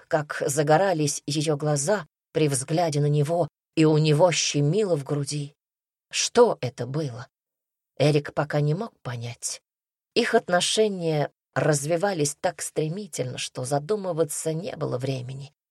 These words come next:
Да и желание тоже. Его всё устраивало. И всё же смущала её скрытность в некоторых вопросах и странная реакция на своё имя. Она его как будто не любила.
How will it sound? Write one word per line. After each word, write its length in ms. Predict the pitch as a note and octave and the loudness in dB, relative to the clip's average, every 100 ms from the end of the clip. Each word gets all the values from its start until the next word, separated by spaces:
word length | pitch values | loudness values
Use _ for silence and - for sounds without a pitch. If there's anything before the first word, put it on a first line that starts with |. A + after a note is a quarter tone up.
| _ _ _ - | _ _ _ 0
Да 120 | G#3+ | 0
и 100 | A#3+ | 2
желание 480 | D3+ D3 G3+ E3+ D3 | 2 2 2 0 -2
тоже. 420 | - F#3 F3 C3+ - _ _ | 2 0 0 -8 -10 _ _
Его 300 | - C#3 C3+ | 2 6 8
всё 320 | C3 - D3 C#3+ | 6 2 2 2
устраивало. 840 | E3 - G#3+ A3 F3 C#3 C3 C3 _ _ _ _ _ _ _ _ _ _ _ | 2 -4 -4 -2 -4 -8 -12 -14 _ _ _ _ _ _ _ _ _ _ _
И 160 | - G#3 | 2 4
всё 440 | - - A#3+ C4 | 4 2 6 8
же 340 | B3 A3 A#3 A3+ | 6 4 2 2
смущала 1000 | - E3+ F#3+ G3+ - - B3 A3 G#3+ G#3+ - | -2 -4 -2 0 0 0 0 2 0 -2 -6
её 420 | C#3+ F#3+ F#3 G#3+ | -4 -2 2 2
скрытность 840 | - - G#3+ A#3 G#3+ D3+ C#3+ - B2+ | 0 -4 0 0 0 -2 -2 -2 -6
в 80 | |
некоторых 540 | D3+ G3 - D3+ E3+ D3+ | -4 -4 -2 0 0 2
вопросах 800 | E3 D3+ A#3 A3 - C#3+ - - _ _ _ _ _ F#3 | -2 0 -4 -4 -4 -4 -4 -12 _ _ _ _ _ -2
и 100 | F#3+ | -2
странная 640 | - - G3+ A3+ G#3 G3 | -4 0 2 2 -2 -2
реакция 680 | G3 G#3+ A3+ - - G3 G3 E3 | 0 0 0 -6 -4 0 0 -2
на 120 | F3+ | -6
своё 480 | - F#3 F#3 G#3 A3 _ | -2 0 2 0 -2 _
имя. 560 | B3+ C4 A3+ C#3 A#2+ - _ _ _ _ _ _ | -8 -8 -6 -8 -10 -16 _ _ _ _ _ _
Она 240 | D3+ E3 | 4 6
его 220 | E3+ F#3+ | 4 4
как 240 | G3 E3+ D#3 | 4 4 2
будто 320 | F#3+ D#3 F#3+ | -4 -4 -4
не 140 | G3 | -2
любила. 560 | G#3+ G#3+ A3+ D3+ B2 | -2 -2 -6 -6 -8